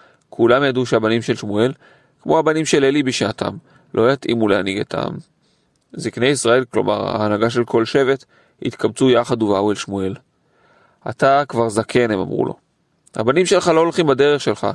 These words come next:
שים לנו מלך שינהיג אותנו כמו כל הגויים." מלך זה דבר חדש. בעם ישראל לא היה עד עכשיו שום מלך. במאות השנים האחרונות היו שופטים. מלכים היו רק בעמים מסביב.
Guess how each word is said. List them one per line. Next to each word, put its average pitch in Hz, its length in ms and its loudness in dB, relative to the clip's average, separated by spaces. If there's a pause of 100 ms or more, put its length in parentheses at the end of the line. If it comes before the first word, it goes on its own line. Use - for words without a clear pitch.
(380)
שים 147 280 0
לנו 147 180 2
מלך 127 420 0 (220)
שינהיג 120 420 0
אותנו 131 340 0
כמו 127 240 -2
כל 139 160 2
הגויים." 113 360 -2 (1700)
מלך 123 600 0 (140)
זה 113 120 -8
דבר 107 240 0
חדש. 107 520 -4 (480)
בעם - 280 0
ישראל 127 340 0
לא 117 100 4
היה 120 120 4
עד 113 100 0
עכשיו 120 260 -2
שום 151 420 -2 (120)
מלך. 110 500 -2 (540)
במאות 123 380 2
השנים 139 300 0
האחרונות 117 580 0
היו 117 120 0
שופטים. 104 500 -6 (720)
מלכים 127 600 -4
היו 117 260 -2
רק 120 180 0
בעמים 113 360 -2
מסביב. 104 460 -8